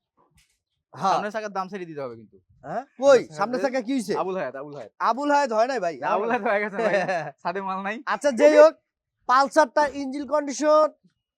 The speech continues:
Speaker 1: মানে এত সুন্দর কন্ডিশন আছে, আমি আপনাকে বলি যে যারা পালসার কিনতে চান, এই পালসারটা একবার আইসা চালায় দেখেন।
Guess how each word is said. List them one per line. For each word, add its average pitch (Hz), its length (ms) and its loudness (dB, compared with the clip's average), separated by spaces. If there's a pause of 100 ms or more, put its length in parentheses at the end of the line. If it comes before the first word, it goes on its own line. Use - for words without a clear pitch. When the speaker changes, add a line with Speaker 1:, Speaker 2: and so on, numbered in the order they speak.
(120)
Speaker 1:
মানে 220 260 -6
এত 240 260 -4
সুন্দর 277 540 -4
কন্ডিশন 285 400 -6
আছে, 262 340 -2
আমি 233 320 -4
আপনাকে 269 420 -4
বলি 240 320 -4
যে 233 240 -4 (440)
যারা 247 300 4
পালসার 277 440 0
কিনতে 269 280 -10
চান, 233 160 -4
এই 226 80 -6
পালসারটা 262 480 -2
একবার 254 400 -4
আইসা 262 280 -4
চালায় 254 340 -6
দেখেন। 160 280 -6